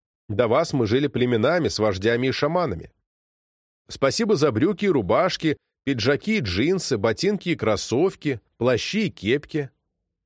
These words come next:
Мы носили только набедренные повязки, пока не появились вы с вашими вещами.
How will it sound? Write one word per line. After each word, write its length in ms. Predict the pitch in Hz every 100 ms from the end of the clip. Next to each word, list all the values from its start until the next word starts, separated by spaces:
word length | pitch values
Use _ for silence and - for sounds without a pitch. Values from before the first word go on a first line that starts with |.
| _ _ -
Мы 120 | 113
носили 340 | 135 - 147
только 260 | 135 139 139
набедренные 540 | 139 135 131 131 135
повязки, 540 | 127 135 185 175 - 101
пока 320 | 107 101 139
не 100 | 131
появились 600 | - 123 120 160 147 -
вы 300 | 127 196 - _ _ _ _ _
с 120 | - 117
вашими 360 | 117 - 98
вещами. 560 | 98 120 - 117 73